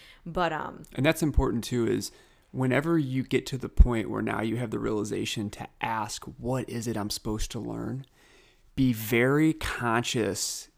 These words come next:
Speaker 2: and detached and objective through that consciousness about how that answer and information is received. 'Cause it may come through your spouse. It may come through something you see in a, in a magazine you're reading. It may come through something that's said on the radio.
Speaker 1: Yeah, I was on Instagram
Speaker 2: The,
Speaker 1: looking
Speaker 2: the,
Speaker 1: for a sign.
Speaker 2: the
Speaker 1: <laughs>
Speaker 2: universe can speak to you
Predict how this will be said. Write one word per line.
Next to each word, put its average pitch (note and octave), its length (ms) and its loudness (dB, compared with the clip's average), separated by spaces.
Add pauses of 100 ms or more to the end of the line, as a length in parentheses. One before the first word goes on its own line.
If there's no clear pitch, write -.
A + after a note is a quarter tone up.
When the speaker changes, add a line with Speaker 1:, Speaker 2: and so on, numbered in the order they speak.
(140)
Speaker 2:
and G#2 380 0
detached A2 580 0
and A#2+ 80 0
objective F2+ 840 -2 (260)
through D#3 280 6
that A#2 180 4
consciousness G2+ 720 -6 (380)
about G#2+ 260 2
how A#2 360 0
that G#2+ 320 0
answer A2 420 -6
and - 80 -4
information G2 640 -6
is - 140 -8
received. - 580 -8
'Cause A2+ 160 -2
it C3+ 100 6
may C3+ 200 4
come A2 280 -2
through G2+ 180 -4
your - 120 -8
spouse. G#2+ 640 -4
It - 100 -6
may A2+ 200 -4
come A2 280 -4
through G#2+ 340 0
something G#2+ 440 -2
you - 80 -6
see A2+ 220 -4
in - 60 -4
a, - 540 -10
in G#2 80 0
a G2 40 -2
magazine G#2+ 500 -2
you're B2 140 0
reading. B2+ 320 -2
It B2+ 100 0
may G#2+ 220 0
come A#2 260 -4
through G#2+ 220 6
something A2+ 340 -4
that's - 160 -6
said A#2+ 180 -2
on A2 120 0
the G#2+ 80 0
radio. A2 400 2
Speaker 1:
Yeah, D#4+ 120 8
I D#4+ 40 6
was F4 100 4
on E4 120 4
Instagram B3 420 4
Speaker 2:
The, G#3+ 60 4
Speaker 1:
looking A3 200 8
Speaker 2:
the, - 60 10
Speaker 1:
for G#3+ 140 4
a G3+ 60 4
sign. F#3 420 0
Speaker 2:
the C#3+ 120 8
Speaker 1:
<laughs> C#3+ 200 8
Speaker 2:
universe C#3+ 440 8
can B2 220 0
speak - 440 0
to - 140 -4
you A2+ 540 2